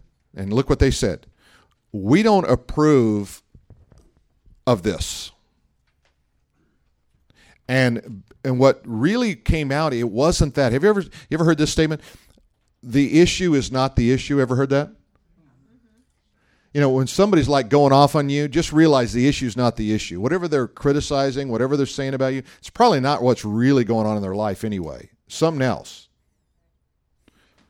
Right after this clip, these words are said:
You know, and the best way to respond to that is when they're going off and you, like, go,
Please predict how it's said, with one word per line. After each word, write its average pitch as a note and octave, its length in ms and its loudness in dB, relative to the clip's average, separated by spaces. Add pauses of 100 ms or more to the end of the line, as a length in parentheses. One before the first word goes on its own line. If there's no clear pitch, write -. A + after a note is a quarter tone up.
(280)
You C3 100 -8
know, C#3+ 100 -4
and C3 120 -4
the B2 60 0
best E3 260 4
way D#3 120 2
to B2+ 80 0
respond C3 420 -2
to A#2+ 60 -2
that A2 80 2
is G2 100 -4
when A#2+ 80 -2
they're B2 80 0
going A#2 200 0
off A#2+ 120 -2
and A2 80 -8
you, - 20 -8
like, G2 140 -8
go, F#2+ 140 -8